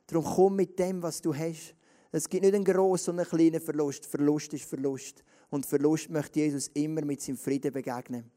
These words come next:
Weil sein Grab ist leer und seine Kraft ist grösser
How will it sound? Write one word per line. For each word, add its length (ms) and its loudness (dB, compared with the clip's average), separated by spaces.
Weil 180 4
sein 200 -2
Grab 320 0
ist 140 -10
leer 400 -4
und 120 -4
seine 280 0
Kraft 400 -2
ist 120 -10
grösser 520 -2